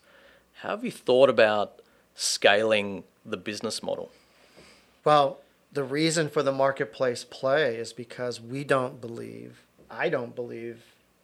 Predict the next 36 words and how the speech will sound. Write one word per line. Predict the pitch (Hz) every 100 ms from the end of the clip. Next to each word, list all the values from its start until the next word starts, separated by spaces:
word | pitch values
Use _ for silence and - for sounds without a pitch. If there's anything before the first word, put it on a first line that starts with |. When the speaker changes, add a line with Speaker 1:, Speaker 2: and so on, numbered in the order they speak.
| _ _
Speaker 2:
in | 123
my | 120
heart | 113 131 127
of |
hearts | 107 143 135 117 -
that | 120 113
the | 113
B | 117 127
two | 123
B | 123 117
only | 117 120 110 110 117 - _ _
can | - 120
scale | 110 - 117 180 - 110 -
beyond | 110 95
Speaker 1:
Mm. |
Speaker 2:
a | -
certain | - 120
place. | 110 123 117 -
But | 131
for | - 123
the | 117
realities | 117 131 135 127 110
you | 127
just | 120 113 -
said, | 123 113 - _ _ _ _ _ _ _ _ -
uh, | 113 113 113 113 - -
there | 127
comes | - 175 170 127
a |
point | - - 151 113 113 _ _ _ _ _ _ _
at | 120 123
which | 127 123 - - - _ _ _ _ -
you're | 127
leaking | 127 131 156 - 120
too | - 131
much | 120 117 113 - -